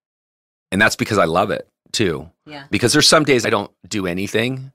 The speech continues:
Speaker 2: Mm-hmm.
Speaker 1: You know, we get busy, we have a schedule, and, you know, I might look at it at the end of the day. But, you know, for the most part, I'm not looking to, like, change the investments or do anything. I'm just, that hour is mainly just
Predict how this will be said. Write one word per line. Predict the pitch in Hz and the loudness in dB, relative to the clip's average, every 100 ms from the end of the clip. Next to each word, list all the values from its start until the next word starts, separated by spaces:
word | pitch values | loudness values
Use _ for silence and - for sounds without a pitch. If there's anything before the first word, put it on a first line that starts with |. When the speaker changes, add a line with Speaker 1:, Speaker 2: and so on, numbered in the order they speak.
| - | -16
Speaker 2:
Mm-hmm. | 165 | -4
Speaker 1:
You | 101 | 0
know, | 101 | 2
we | 110 | 2
get | 98 80 | 0 0
busy, | 95 98 107 110 | 0 0 -2 -2
we | 98 92 | -2 0
have | 92 85 _ - - - | -2 -4 _ -20 -20 -8
a | 92 | -2
schedule, | - 98 98 110 110 107 - | 2 2 2 2 2 2 -2
and, | 95 87 | -6 -4
you | 92 | -2
know, | 87 | 0
I | |
might | 95 87 | 0 0
look | 101 113 | 0 2
at | 101 | 0
it | 82 - | -2 -2
at | 98 | -2
the | 101 | 0
end | 95 | -4
of | 95 | -4
the | 87 | -4
day. | 87 90 113 135 _ _ _ - | -4 -2 -4 -6 _ _ _ 2
But, | 208 95 - _ _ - | 4 4 0 _ _ -8
you | 110 110 | -2 2
know, | 101 | 2
for | - 104 | 2 2
the | |
most | 107 120 - | 2 2 2
part, | 110 95 - _ _ _ _ | 2 2 0 _ _ _ _
I'm | 123 | 2
not | 143 110 | 2 4
looking | 123 - 117 98 | 2 2 -2 0
to, | 117 101 78 - - | 0 0 -2 -6 -4
like, | 90 - | -4 -2
change | - 107 117 | 0 0 2
the | 127 | 2
investments | 127 127 123 131 123 120 - | 4 2 2 0 -2 -2 -4
or | 90 90 85 82 78 _ _ _ | 0 2 2 0 -4 _ _ _
do | - 98 | -2 0
anything. | 101 98 113 113 - | 2 0 0 -2 -2
I'm | 104 | 0
just, | 101 - - - - _ _ | 0 0 -6 -10 -20 _ _
that | 87 98 87 | 2 2 4
hour | 95 95 104 92 - | 4 4 4 2 0
is | 92 82 | -4 -6
mainly | 92 95 107 101 92 | -4 -2 -2 -4 -2
just | 95 - - | 0 -2 -6